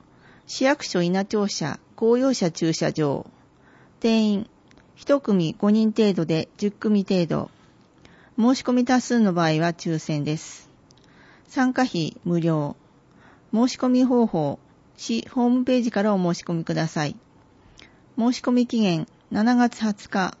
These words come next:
木曜。キューアールコードが載っています。問い合わせ、稲庁舎財政課、内線二二零六。ふれあい交流事業を開催します。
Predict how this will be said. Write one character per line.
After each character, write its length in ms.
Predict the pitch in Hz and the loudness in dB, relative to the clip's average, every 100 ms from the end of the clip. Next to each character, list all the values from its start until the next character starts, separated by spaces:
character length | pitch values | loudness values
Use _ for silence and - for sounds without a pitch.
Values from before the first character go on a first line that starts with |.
| - | -4
木 320 | 190 - 208 | -4 0 0
曜。 320 | 180 143 - - _ _ _ _ | 0 -2 -6 -16 _ _ _ _
キ 120 | - | -4
ュ 80 | 262 | 0
ー 20 | |
ア 60 | 262 | 2
ー 20 | |
ル 80 | 262 | 2
コ 140 | 262 | 2
ー 60 | 233 | 2
ド 100 | 202 | 2
が 100 | 175 | 2
載 120 | 160 | 0
っ 20 | |
て 160 | 156 165 | -2 -4
い 100 | 160 | -2
ま 140 | 156 | -2
す。 340 | 180 - - - _ _ _ _ _ _ _ - - _ _ _ - | -6 -10 -20 -20 _ _ _ _ _ _ _ -20 -20 _ _ _ -2
問 200 | 254 240 | 2 4
い 60 | |
合 60 | 220 | 4
わ 80 | 214 | 2
せ、 320 | - 190 - _ _ _ _ - | 0 -4 -4 _ _ _ _ -2
稲 240 | 233 262 | 2 2
庁 180 | 277 277 | 2 0
舎 180 | 254 175 | 0 0
財 200 | 175 175 | 0 0
政 280 | - 165 | 0 -2
課、 220 | - 160 - _ _ _ - | -2 -6 -6 _ _ _ -6
内 180 | 208 220 | -2 0
線 340 | - 208 185 - _ | 0 -2 -2 -6 _
二 240 | - 240 254 | 0 2 4
二 260 | 254 190 | 4 4
零 220 | 156 170 156 | 4 2 2
六。 240 | 147 - - - _ _ _ _ _ _ _ _ _ _ _ _ _ _ _ _ _ - - - - - - _ _ _ _ | -2 -8 -20 -20 _ _ _ _ _ _ _ _ _ _ _ _ _ _ _ _ _ -20 -20 -20 -20 -20 -20 _ _ _ _
ふ 120 | - 233 | -2 2
れ 120 | 254 | 4
あ 120 | 269 | 4
い 80 | 277 | 2
交 240 | - 269 | 2 2
流 200 | 262 269 | 4 2
事 160 | 254 269 | 0 2
業 260 | 240 196 202 | 4 4 4
を 60 | |
開 180 | 214 196 | 2 0
催 240 | 196 180 | 0 -2
し 160 | 175 - | -4 -2
ま 140 | 165 | -2
す。 420 | 175 - - - | -2 -6 -18 -20